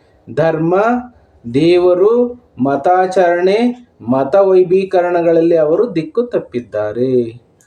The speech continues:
ಅರಾಜಕತೆ, ಅಸಹಾಯಕತೆ, ದಾರುಣತೆ ತುಂಬಿ ಹೋಗಿ ಎಲ್ಲರೂ ಹತಾಶರಾಗಿದ್ದಾರೆ. ಭವಿಷ್ಯದ ದಿನಗಳಲ್ಲಿ ಕಾಲ ಬದಲಾಗುತ್ತದೆ ಎನ್ನುವ ಭರವಸೆ ಇದೆ.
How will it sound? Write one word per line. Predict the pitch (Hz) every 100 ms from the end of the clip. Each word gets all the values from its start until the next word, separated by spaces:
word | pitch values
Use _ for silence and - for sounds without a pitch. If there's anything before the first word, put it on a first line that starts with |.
| _ -
ಅರಾಜಕತೆ, | 143 175 202 202 208 202 196 214 226 240 - - -
ಅಸಹಾಯಕತೆ, | 147 - 190 196 202 196 196 196 214 247 247 - _ - 117
ದಾರುಣತೆ | 165 185 247 233 190 - 170 190 190 - _ _
ತುಂಬಿ | 196 240 226
ಹೋಗಿ | 190 190 180
ಎಲ್ಲರೂ | 156 156 196 247
ಹತಾಶರಾಗಿದ್ದಾರೆ. | 233 180 190 196 - 170 147 139 135 120 127 123 147 147 139 127 _ _ _ 170
ಭವಿಷ್ಯದ | 233 277 - 233 202
ದಿನಗಳಲ್ಲಿ | 175 175 170 156 147 175 247
ಕಾಲ | - 147 185 226
ಬದಲಾಗುತ್ತದೆ | 202 139 139 170 185 214 208 196 170 160 170
ಎನ್ನುವ | 165 175 214
ಭರವಸೆ | 180 143 147 151 151 202 254 294 - _ _ _ _ -
ಇದೆ. | 165 156 165 151 135 127